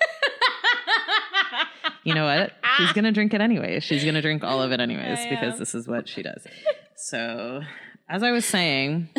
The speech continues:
Speaker 1: so Christina, what did we, um, just before we get into what we're drinking today,
Speaker 2: Mm-hmm.
Speaker 1: a brief recap of what did we talk about last week?
Speaker 2: Yes, uh, just a brief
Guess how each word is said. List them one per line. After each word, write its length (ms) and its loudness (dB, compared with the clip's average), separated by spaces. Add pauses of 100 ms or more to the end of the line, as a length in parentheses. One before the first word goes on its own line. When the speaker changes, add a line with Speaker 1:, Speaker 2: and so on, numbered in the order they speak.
(380)
Speaker 1:
so 180 2
Christina, 380 0
what 120 2
did 100 2
we, 240 4
um, 460 2 (500)
just 220 0
before 240 0
we 100 4
get 140 2
into 200 0
what 120 -2
we're 120 0
drinking 400 -4
today, 360 -4 (180)
Speaker 2:
Mm-hmm. 200 -10
Speaker 1:
a 80 -2
brief 600 -2
recap 480 -2
of 420 -2
what 120 -2
did 140 -2
we 160 -2
talk 180 -8
about 180 -8
last 220 -10
week? 200 -14 (760)
Speaker 2:
Yes, 760 -2
uh, 400 -2
just 240 -8
a 60 -2 (260)
brief 640 -2